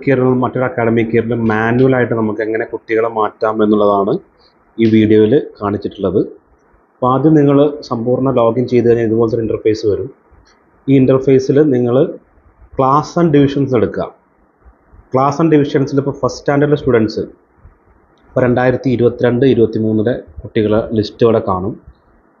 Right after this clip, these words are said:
അപ്പോൾ ഇത് നമുക്ക് മാനുവലി, ഓട്ടോമാറ്റിക്കായിട്ട് നമുക്ക് ഒറ്റയടിക്ക് ചേഞ്ച് ചെയ്യാൻ പറ്റാത്ത സാഹചര്യത്തിൽ ഒരു കുട്ടിയെ മാത്രം എടുത്തുകൊണ്ട് നമുക്ക് ചേഞ്ച് ചെയ്യാം.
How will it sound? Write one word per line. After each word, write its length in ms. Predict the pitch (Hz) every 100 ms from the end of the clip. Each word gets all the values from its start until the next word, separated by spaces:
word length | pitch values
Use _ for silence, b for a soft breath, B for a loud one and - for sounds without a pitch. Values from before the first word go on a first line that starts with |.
| _
അപ്പോൾ 300 | 123 135 156
ഇത് 220 | 135 135 160
നമുക്ക് 220 | 156 139
മാനുവലി, 720 | 156 131 127 139 143 156 131
ഓട്ടോമാറ്റിക്കായിട്ട് 680 | 120 127 143 151 160 156 147
നമുക്ക് 220 | 139 139
ഒറ്റയടിക്ക് 500 | 135 - 139 131 135
ചേഞ്ച് 280 | 127 120 127
ചെയ്യാൻ 180 | 131 127
പറ്റാത്ത 260 | 120 123
സാഹചര്യത്തിൽ 680 | 127 113 107 107 104 101 151 - - _ _ -
ഒരു 100 | 143
കുട്ടിയെ 440 | 170 147 - 143 151
മാത്രം 480 | 135 123 120 135
എടുത്തുകൊണ്ട് 380 | 120 - 123 123
നമുക്ക് 280 | 123 113 117
ചേഞ്ച് 300 | 113 98 92
ചെയ്യാം. 220 | 95 85